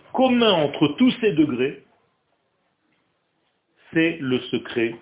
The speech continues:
du sod. Que veut dire le mot sod en hébreu, à part secret ? Ensemble. Ensemble. C'est histoded en hébreu, un verbe, être dans l'ensemble. Donc c'est la Torah de l'ensemble.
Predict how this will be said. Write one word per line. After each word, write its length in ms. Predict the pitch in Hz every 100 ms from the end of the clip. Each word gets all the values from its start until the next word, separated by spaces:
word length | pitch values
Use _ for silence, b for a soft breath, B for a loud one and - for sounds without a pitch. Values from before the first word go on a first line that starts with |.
| -
du 140 | 98 113 - -
sod. 240 | 120 101 -
Que 80 | 165
veut 160 | 170 175
dire 200 | 160 147
le 100 | 139
mot 180 | 139 123 - -
sod 240 | 147 139
en 80 | 120
hébreu, 460 | 117 107 123 165 170
à 60 |
part 260 | - 135 -
secret ? 440 | 131 - 156 220 - _ _ _ - - _ _ _ _ _ - 90 _ _ _ _ _ -
Ensemble. 580 | 139 - - 87 76 - 147 143 143 - _ _ _ _ _ _ _ _ _ -
Ensemble. 680 | 147 143 - - 110 85 80 _ _ _ _ _ _ _ -
C'est 80 | 131
histoded 880 | 170 - - - 156 - 143 139
en 120 | 120 110
hébreu, 500 | 110 110 160 240 -
un 100 | 117
verbe, 420 | 104 156 226 233 240 _ _ _ _ _ 165
être 180 | 175 -
dans 160 | 131 123
l'ensemble. 560 | 113 - - 92 82
Donc 180 | 120 117 -
c'est 60 |
la 100 | 123
Torah 420 | - 117 110 131
de 100 | 104
l'ensemble. 760 | 107 107 110 - _ 107 85 76